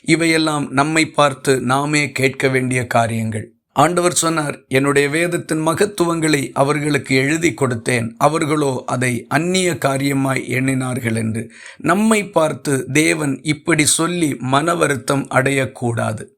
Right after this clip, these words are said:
ஆகவே, அனுதினமும் முறையாக வேதவசனத்தை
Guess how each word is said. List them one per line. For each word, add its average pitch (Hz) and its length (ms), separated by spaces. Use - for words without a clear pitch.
ஆகவே, 143 600
அனுதினமும் 160 840
முறையாக 156 640
வேதவசனத்தை 135 1040